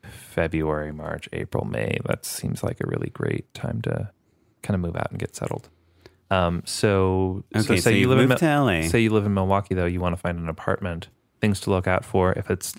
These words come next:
Speaker 1: looks too good to be true, it's a scam, right? We talked about this before,
Speaker 2: Oh,
Speaker 1: but
Speaker 2: yeah.
Speaker 1: like, um, there are a decent number of scammers out there trying to get you to, um, give them money in advance of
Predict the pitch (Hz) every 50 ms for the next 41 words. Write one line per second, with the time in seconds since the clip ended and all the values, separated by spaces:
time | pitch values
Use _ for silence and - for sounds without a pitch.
0 | - _ 113 110 107 104 - - - - - - 110 104 110 117 104 - - -
1 | 107 95 - - 107 104 110 107 - 92 92 - - 95 - - - 87 87 90
2 | 104 117 110 - _ _ _ _ _ _ - _ _ 98 92 92 95 - - -
3 | _ _ _ _ - - - 92 90 - - 92 92 98 92 - - 95 - -
4 | 87 87 85 92 90 87 82 85 90 85 82 - - _ _ _ _ _ _ _
5 | _ _ _ _ _ _ _ _ _ _ 90 87 82 82 82 80 80 80 - -
6 | 90 85 82 - 87 85 87 92 92 92 90 - - 92 90 - 87 90 - 101
7 | - - 92 90 90 90 90 87 85 85 - - - 90 87 95 98 92 90 90
8 | 85 80 - - 82 82 80 80 80 80 80 - - _ - - 98 87 85 85
9 | - - - 85 - - - 92 87 85 - - 87 87 87 85 85 82 - -
10 | 82 82 78 78 78 78 78 82 - - - _ _ _ _ _ _ _ - -
11 | - _ _ _ - 98 90 87 85 90 90 85 82 82 82 82 80 80 80 80
12 | 78 80 82 80 78 - - 80 80 80 80 85 - - - - - 90 80 78
13 | 78 80 - - -